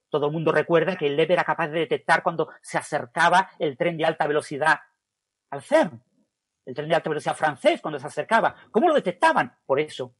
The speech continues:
Porque las colisiones empezaban a estar un poquito mal, porque ese ajuste tan fino requería una enorme precisión y esa pre-, pequeña, cualquier pequeña vibración, como la de pasar un tren a no sé cuántos kilómetros,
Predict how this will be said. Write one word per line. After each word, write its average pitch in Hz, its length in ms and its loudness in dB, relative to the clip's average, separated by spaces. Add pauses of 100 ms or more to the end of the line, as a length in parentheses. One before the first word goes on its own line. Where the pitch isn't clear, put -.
(300)
Porque 143 220 -4
las 151 120 2
colisiones 180 500 0 (120)
empezaban 160 380 -2
a 160 40 -2
estar 165 160 0
un 160 60 -2
poquito 165 300 -2
mal, 185 260 4 (200)
porque 185 480 0
ese 160 200 -6
ajuste - 400 -4
tan 185 220 2
fino 226 540 2 (160)
requería 151 440 -2
una 160 160 -2
enorme 160 260 -2
precisión 180 460 0 (120)
y 147 80 -12
esa 147 180 -4
pre-, 160 120 -4
pequeña, 156 380 -8
cualquier 151 260 -2
pequeña 160 260 -4
vibración, 185 640 2 (160)
como 123 160 -8
la 123 60 -2
de 120 60 -4
pasar - 240 -2
un 143 140 -8
tren 156 320 -2 (200)
a 120 120 -6
no 123 80 -10
sé 127 120 -10
cuántos 143 240 -8
kilómetros, 170 480 -2